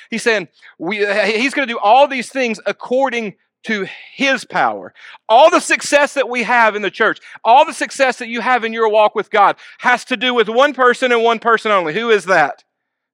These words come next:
God. You gotta give yourself to him. You gotta be involved. You gotta have faith. But his power is the one that makes it work. And he goes, "But guess where that power resides? It resides in you."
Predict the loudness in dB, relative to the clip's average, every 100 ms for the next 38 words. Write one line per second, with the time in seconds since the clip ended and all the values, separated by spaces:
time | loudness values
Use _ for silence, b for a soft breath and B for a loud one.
0 | -10 -4 -2 -4 -10 -20 _ _ _ _
1 | -8 -6 -4 -4 -4 -6 -6 -4 -4 _
2 | -8 -6 -6 -4 -4 -4 -6 -4 -2 -2
3 | -2 -2 -4 -4 -4 -4 -4 B B B
4 | B -6 -6 -6 -2 0 0 -2 2 2
5 | 2 0 -4 -2 -2 -2 -2 -4 -4 -6
6 | -6 -6 0 0 -2 B B B -8 -2
7 | -2 -2 -12 _ _ _ _ -8 -4 -4
8 | -4 -4 -2 -2 -2 0 0 0 0 0
9 | -2 -4 -8 -12 -6 -2 -2 -2 -4 -4
10 | -8 -12